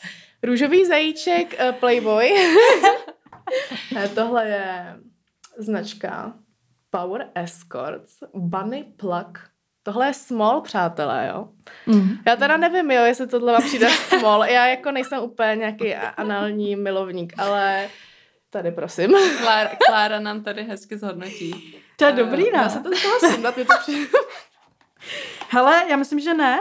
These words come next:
Speaker 2: ne, že to tam je jako napevno. To vypadá, že to
Speaker 3: No,
Speaker 2: tam
Speaker 3: prosím,
Speaker 2: je
Speaker 3: máš
Speaker 2: napevno.
Speaker 3: být bunny.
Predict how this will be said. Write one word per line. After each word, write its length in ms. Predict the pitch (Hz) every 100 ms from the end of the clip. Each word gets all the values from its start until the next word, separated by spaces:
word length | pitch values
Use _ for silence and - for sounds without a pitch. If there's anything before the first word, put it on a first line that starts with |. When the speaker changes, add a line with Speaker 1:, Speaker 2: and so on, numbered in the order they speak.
| 466
Speaker 2:
ne, 140 | 269 214
že 120 | 226
to 120 | 226
tam 200 | - 233
je 80 | 220
jako 240 | 220 226
napevno. 460 | 226 214 269 320 247
To 100 | 240
vypadá, 280 | 240 254 247
že 100 | 247
to 80 |
Speaker 3:
No, 60 | 240
Speaker 2:
tam 100 | 262
Speaker 3:
prosím, 160 | 262 247
Speaker 2:
je 60 |
Speaker 3:
máš 260 | 247 247 311
Speaker 2:
napevno. 140 | 349 262
Speaker 3:
být 60 | 208
bunny. 320 | 240 262 190